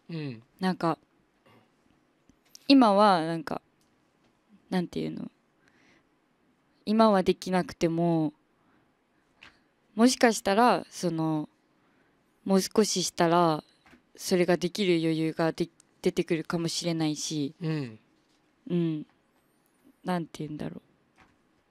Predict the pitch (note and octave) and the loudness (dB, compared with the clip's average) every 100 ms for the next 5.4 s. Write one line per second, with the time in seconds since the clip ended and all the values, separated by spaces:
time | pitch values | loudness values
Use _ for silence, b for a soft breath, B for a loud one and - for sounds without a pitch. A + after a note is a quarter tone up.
0 | _ _ E3+ E3 D3+ _ _ _ _ E3 | _ _ -8 -6 -6 _ _ _ _ -8
1 | D3 C3+ A2+ E3+ E3 F3 - _ _ - | -6 -6 -8 -8 -6 -6 -8 _ _ -4
2 | F#3+ C3+ E3+ D#3+ D#3+ b b b b b | -2 0 -2 -2 -6 b b b b b
3 | _ _ E3+ E3 D#3 D#3+ _ _ - F#3+ | _ _ -6 -6 -6 -10 _ _ -6 2
4 | G#3 A3 F3+ F3+ - E3+ D#3+ E3 E3 - | 4 4 2 -2 -2 0 0 0 -4 -6
5 | - D#3+ D3+ C#3 | -6 -4 -4 -6